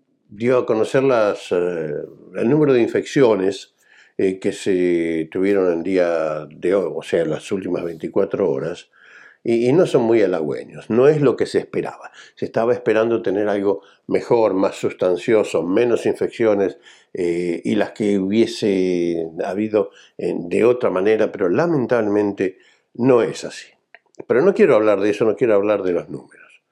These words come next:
Eh, de los cuarenta y cuatro, eh, infectados que surgieron de, de las últimas veinticuatro horas, una gran mayoría de ellos estaban caminando por ahí,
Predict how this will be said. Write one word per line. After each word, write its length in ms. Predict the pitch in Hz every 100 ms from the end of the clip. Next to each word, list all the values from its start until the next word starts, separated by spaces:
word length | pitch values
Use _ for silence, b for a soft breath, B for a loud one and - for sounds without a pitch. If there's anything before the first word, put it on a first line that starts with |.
| _ _ _ _ _ _ -
Eh, 380 | 85 82 80 80
de 220 | 87 101
los 160 | 104 -
cuarenta 440 | 113 107 110 117
y 80 | 104
cuatro, 720 | 160 151 151 147 113 113 104
eh, 80 | 101
infectados 640 | 104 - - 135 135 113
que 120 | - 104
surgieron 680 | 107 92 - 107 104 95
de, 100 | 87 90
de 240 | 90 98
las 180 | 90 -
últimas 260 | 110 104 95
veinticuatro 500 | 95 95 104 117 120
horas, 240 | 127 117 B B B
una 180 | 123 110
gran 240 | 113 175
mayoría 460 | 160 113 107 117 107
de 180 | 104 101
ellos 280 | 98 95 -
estaban 520 | - 98 95 90 87 b b b
caminando 680 | - 165 165 147 92 80 78
por 160 | 76 73
ahí, 260 | 71 71